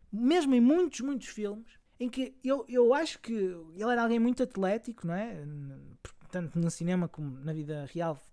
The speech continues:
se fazia karaté e depois usava no, nos filmes. Muitas coisas que ele fazia na vida real depois usava nos filmes. Jogava basquetebol. E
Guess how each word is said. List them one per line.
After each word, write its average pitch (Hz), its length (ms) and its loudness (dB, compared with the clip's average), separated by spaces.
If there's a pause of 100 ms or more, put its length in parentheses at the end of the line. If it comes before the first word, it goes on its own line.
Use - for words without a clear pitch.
(200)
se 156 160 -14
fazia 139 420 -12
karaté 147 520 -8
e - 40 -8
depois 131 240 -10
usava 147 260 -8
no, 147 140 -4
nos 147 300 -8
filmes. 233 360 -6
Muitas 160 300 -4
coisas 170 160 0
que 165 80 -6
ele 165 80 -4
fazia 170 180 -6
na 170 60 -4
vida 170 140 -4
real 175 160 -4
depois 151 160 -10
usava 156 180 -4
nos 156 100 -8
filmes. 247 320 -10 (260)
Jogava 151 220 -6
basquetebol. 147 540 -10 (260)
E 233 280 2